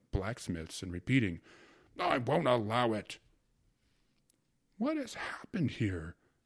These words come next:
asked Mother. Why is my brother taken ill? What's the matter? Looking at Tatiana's pale, frightened face and at her infuriated husband, Mother probably guessed what was the matter.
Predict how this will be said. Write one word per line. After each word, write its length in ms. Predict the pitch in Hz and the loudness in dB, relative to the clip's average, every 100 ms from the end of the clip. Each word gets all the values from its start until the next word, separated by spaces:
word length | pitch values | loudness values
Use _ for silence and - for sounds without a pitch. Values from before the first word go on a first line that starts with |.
| _ _ | _ _
asked 220 | 92 90 | -10 -8
Mother. 380 | 101 87 95 135 - _ _ _ _ | -4 -4 -2 -2 -4 _ _ _ _
Why 140 | 190 | 0
is 220 | 233 247 208 | 2 2 2
my 100 | 175 | 0
brother 360 | - 240 262 | 2 2 2
taken 400 | - 151 - 160 - | 0 0 0 0 2
ill? 340 | 226 247 120 - - _ _ _ | 4 4 0 -4 -18 _ _ _
What's 180 | 233 - | -4 0
the 100 | 277 | 6
matter? 680 | 240 254 269 269 180 110 - _ _ _ _ _ _ _ _ _ _ _ _ | 8 8 4 2 2 0 -6 _ _ _ _ _ _ _ _ _ _ _ _
Looking 280 | 120 107 95 | -4 -4 -4
at 160 | 85 - | -6 -8
Tatiana's 500 | - 87 - 90 87 | -10 -8 -8 -8 -8
pale, 440 | - - 101 90 | -12 -8 -6 -6
frightened 500 | 87 - 98 92 98 | -8 -6 -6 -4 -6
face 460 | - 90 101 110 - | -8 -4 -4 -6 -10
and 100 | 123 | -8
at 100 | 90 | -6
her 140 | 87 87 | -6 -6
infuriated 720 | 87 - - 98 87 85 82 | -8 -12 -8 -4 -4 -4 -6
husband, 460 | 90 87 87 87 - _ _ _ _ _ - | -8 -8 -10 -10 -14 _ _ _ _ _ -8
Mother 260 | 110 95 | -4 -2
probably 400 | 85 101 85 85 | -2 -4 -4 -6
guessed 440 | 85 90 85 - - - | -6 -4 -6 -8 -16 -10
what 200 | - - | -8 -8
was 100 | 92 | -10
the 80 | |
matter. 400 | 90 87 90 90 | -8 -8 -8 -10